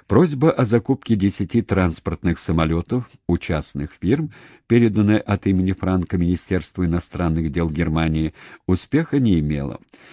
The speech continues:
«Известие о том, что мы поставляем оружие мятежникам, будет иметь чрезвычайно серьезные последствия», ответил начальник политического департамента Германского министерства иностранных дел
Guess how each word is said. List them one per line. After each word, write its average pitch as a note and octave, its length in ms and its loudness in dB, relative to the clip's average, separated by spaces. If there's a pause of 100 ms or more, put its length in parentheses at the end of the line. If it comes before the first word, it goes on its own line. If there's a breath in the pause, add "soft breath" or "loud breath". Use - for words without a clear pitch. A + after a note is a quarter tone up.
(320 loud breath)
«Известие D#3+ 540 2
о D#3 40 2
том, D#3 260 0
что - 260 -2
мы B2+ 160 2
поставляем G#2+ 640 0
оружие G2 420 2
мятежникам, F2 960 -2
будет A#2 440 -4
иметь G#2 320 0
чрезвычайно F#2+ 800 -2
серьезные F2 560 -2
последствия», G#2+ 920 -6 (500 loud breath)
ответил G2+ 520 -2
начальник G2+ 560 -2
политического E2+ 720 -4
департамента D2+ 760 -6
Германского D2+ 640 -6
министерства F2 720 -4
иностранных D2+ 720 -6
дел C#3 320 0